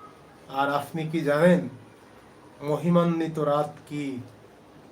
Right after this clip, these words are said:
কদর মহিমান্বিত রাত, হাজার মাস অপেক্ষায় শ্রেষ্ঠ। সে রাতে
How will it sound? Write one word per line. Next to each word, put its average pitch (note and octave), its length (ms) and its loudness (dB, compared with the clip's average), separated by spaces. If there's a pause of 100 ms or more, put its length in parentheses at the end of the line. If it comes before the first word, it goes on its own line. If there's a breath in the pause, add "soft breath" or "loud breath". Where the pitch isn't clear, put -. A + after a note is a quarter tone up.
(840)
কদর D3 500 6 (500)
মহিমান্বিত C#3+ 760 -4
রাত, C3 400 -2 (880)
হাজার D#3 340 2
মাস C#3+ 520 0
অপেক্ষায় D3+ 680 -6
শ্রেষ্ঠ। - 580 -8 (1900)
সে D3+ 220 -6
রাতে D#3+ 340 2